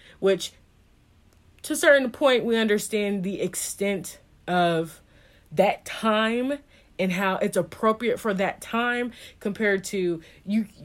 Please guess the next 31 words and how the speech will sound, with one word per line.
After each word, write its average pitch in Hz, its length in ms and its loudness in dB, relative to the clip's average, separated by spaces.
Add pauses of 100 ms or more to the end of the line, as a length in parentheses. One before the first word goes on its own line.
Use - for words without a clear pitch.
(140)
you 226 120 2
can't 233 240 2
do 190 140 6
a 175 40 4
movie 190 300 4
about 170 400 2 (240)
twenty 196 320 2
twenty 180 480 -2 (220)
and 175 140 0
then 170 160 2
that's 180 260 0
the 170 100 0
roles 160 280 0
that 156 140 -4
Black 156 180 0
people 151 220 -6
get. 151 220 0
Of - 60 -8
course, 185 300 -2
we 160 80 -4
know 151 140 -2
that 170 240 0
doesn't 165 240 -2
make 139 180 -4
sense 143 280 -8
'cause 151 120 -6
that's, 147 260 -6 (680)
there's 294 240 4
slavery, 214 480 2
but, 185 240 2
like, 185 320 0